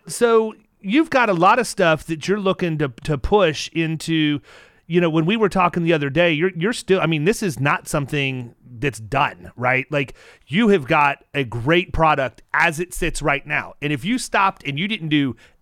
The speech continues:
anything else, you have zero competition in, in that space. <clears throat> Even if you had it,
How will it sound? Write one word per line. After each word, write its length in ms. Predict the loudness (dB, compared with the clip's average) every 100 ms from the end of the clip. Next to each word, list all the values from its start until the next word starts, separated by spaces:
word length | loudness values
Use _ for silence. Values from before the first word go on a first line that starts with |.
| _
anything 420 | -2 -2 0 0
else, 360 | 0 0 -6 -18 -20 -16
you 140 | -2 2
have 180 | 2 0
zero 320 | 2 4 4
competition 760 | 2 0 0 0 0 -4 -6 -10 -2
in, 220 | 0 0
in 160 | 0 0
that 200 | 0 -4
space. 440 | -4 -4 -4 -10 _ -20 -20 -20
<clears throat> 340 | _ -8 -4
Even 220 | -2 -2 -2
if 140 | -4
you 80 | -2
had 260 | 0 0
it, 140 | -2